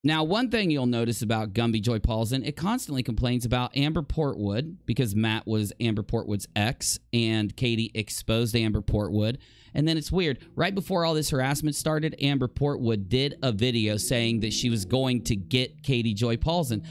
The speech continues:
I've always thought that Amber told Matt to go harass Katie Joy, but let's let you make up your own mind. Harassment? Jokes? Uh, is it someone just having fun? Or,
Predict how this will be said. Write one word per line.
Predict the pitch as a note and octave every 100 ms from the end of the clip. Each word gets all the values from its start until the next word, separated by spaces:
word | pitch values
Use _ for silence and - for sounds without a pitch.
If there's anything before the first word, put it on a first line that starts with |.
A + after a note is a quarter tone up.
| - - _ _ -
I've | A3+
always | G#3+ F3+ F#3 F#3
thought | E3+ C#3+ -
that | A#2+ - _ _ _ _
Amber | C#3 D3+ D3 G#2+ A#2 - -
told | - D3 B2+
Matt | B2 A2+ A#2+ _ -
to | C#3
go | A2+ G#2 A2 C3+
harass | - E3 D#3 D3+ B2+ C3+ -
Katie | C3 A2 A#2
Joy, | A#2+ G3+ F3+ C#3+
but | B2 A#2+ - - _ _ _ -
let's | A#3+ - - - - _
let | D#3 F#3+ A3
you |
make | A3+ A#3
up | A#3
your | A#3 A#3+
own | B3+
mind. | B3 C4+ B3+ G3+
Harassment? | E3+ D3+ F3+ A#3 - D4 C#4+ - - - -
Jokes? | G#2+ F3+ B3+ C4 - - - - - _ _ -
Uh, | C#3 C3+ A#2
is | C3 A#2+
it | A#2+ A2+ - - - - - _ _ _ -
someone | F3 E3+ F3 D#3+
just | D3+ D3+
having | D#3 D3
fun? | A#2+ C#3 C#3 C#3
Or, | B2